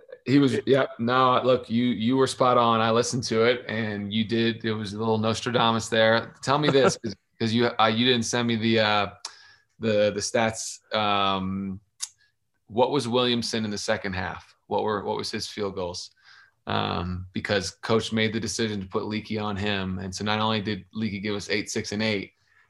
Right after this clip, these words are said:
Speaker 1: defensively, he got in Williamson's junk a little bit in that second half. What did he shoot?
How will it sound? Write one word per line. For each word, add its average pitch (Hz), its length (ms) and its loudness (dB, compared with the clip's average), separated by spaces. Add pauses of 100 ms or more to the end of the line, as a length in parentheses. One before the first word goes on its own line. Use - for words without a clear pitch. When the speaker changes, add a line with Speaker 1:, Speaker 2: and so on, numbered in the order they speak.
(180)
Speaker 1:
defensively, 113 800 -2
he 107 140 -4
got 107 240 -2
in 107 120 -2
Williamson's 101 640 -4
junk 104 300 -2
a 101 60 -4
little 101 180 0
bit 95 200 0
in 98 100 -4
that 95 140 -4
second 98 240 -4
half. 98 240 -6
What 107 100 0
did 107 120 0
he 104 60 -2
shoot? 104 300 -6